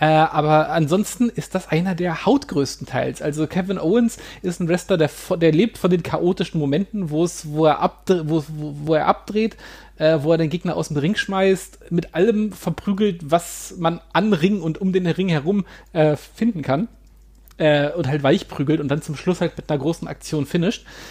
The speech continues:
Aber ansonsten, ja, einer ist, der im Chaos lebt. Und das ist für mich halt das, was einen Brawler am ehesten ausmacht. Also Kevin,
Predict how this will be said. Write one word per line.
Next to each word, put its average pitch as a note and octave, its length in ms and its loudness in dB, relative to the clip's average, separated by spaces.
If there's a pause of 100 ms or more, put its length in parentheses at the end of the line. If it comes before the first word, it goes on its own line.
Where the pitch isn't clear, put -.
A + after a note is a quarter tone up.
(160)
Aber D#3 180 2
ansonsten, F#3 640 0
ja, D4+ 180 2
einer F#3+ 200 0
ist, G#3 160 -4
der G#3 80 0
im G#3 80 -6
Chaos G#3+ 380 2
lebt. C#3 180 2
Und C#3 80 -4
das D3+ 120 -6
ist E3 100 -10
für F3 100 -4
mich F3 160 -2
halt E3+ 100 -2
das, E3+ 180 -6
was - 200 -12
einen D#3 100 -4
Brawler E3 320 4
am D3+ 140 -4
ehesten D#3 320 -4
ausmacht. C#3 360 -2
Also B2+ 180 -6
Kevin, D#3+ 280 -4